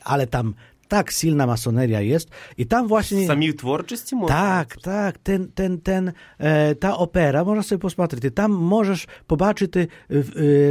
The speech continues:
Speaker 1: e, założenia, pryncypy, pryncypy masonerii. Tam są pewne wybory, pewne wtajemniczenia, pewne wypróbowania. Wszystkie te сказки, które говорят, żeby dostąpić do jakiegoś,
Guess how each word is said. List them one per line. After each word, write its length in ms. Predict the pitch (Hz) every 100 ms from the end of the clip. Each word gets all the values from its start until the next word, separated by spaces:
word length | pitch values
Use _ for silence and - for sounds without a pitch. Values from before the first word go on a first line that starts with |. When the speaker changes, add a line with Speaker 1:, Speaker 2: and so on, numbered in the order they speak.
| 143 135
Speaker 1:
e, 40 |
założenia, 540 | 131 165 151 143 120 117
pryncypy, 680 | 143 123 107 98 - 92 - _ _ -
pryncypy 500 | 151 156 - 120 120
masonerii. 720 | 117 117 101 87 85 85 82 _ - - _ _
Tam 160 | - 139
są 120 | 139
pewne 260 | 139 131 127
wybory, 580 | 127 107 123 131 127 117
pewne 240 | 123 127
wtajemniczenia, 1040 | - 135 127 131 131 - 110 117 117 113
pewne 240 | 110 131 127
wypróbowania. 920 | 139 - 135 139 120 127 123 123 117 - - -
Wszystkie 120 | 202
te 120 | 202
сказки, 440 | - - 185 - 156
które 240 | 175 170
говорят, 420 | 165 165 165 151
żeby 300 | - 151 151
dostąpić 460 | 143 139 131 120 175
do 180 | 151 147
jakiegoś, 480 | 147 151 143 139